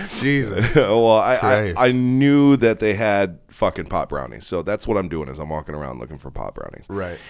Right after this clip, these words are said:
Speaker 2: And eventually I come across <laughs> this fucking Armenian shop that's just, like, advertising marijuana left and right. And this
Speaker 1: Right.
Speaker 2: fucker, honestly, this is what made me,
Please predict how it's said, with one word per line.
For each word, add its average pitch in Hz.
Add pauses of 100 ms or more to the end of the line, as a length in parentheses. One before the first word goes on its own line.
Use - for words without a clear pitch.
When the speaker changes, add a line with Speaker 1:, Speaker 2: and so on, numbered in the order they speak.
(120)
Speaker 2:
And 101
eventually 117
I 90
come 110
across 98
<laughs> -
this -
fucking 127
Armenian 92
shop 71 (340)
that's 101
just, 95
like, 85 (200)
advertising 82
marijuana 73
left 71
and 71
right. 60
And 123
this 143 (220)
Speaker 1:
Right. 233
Speaker 2:
fucker, 107 (640)
honestly, 170
this 135
is 127
what 113
made 101
me, 90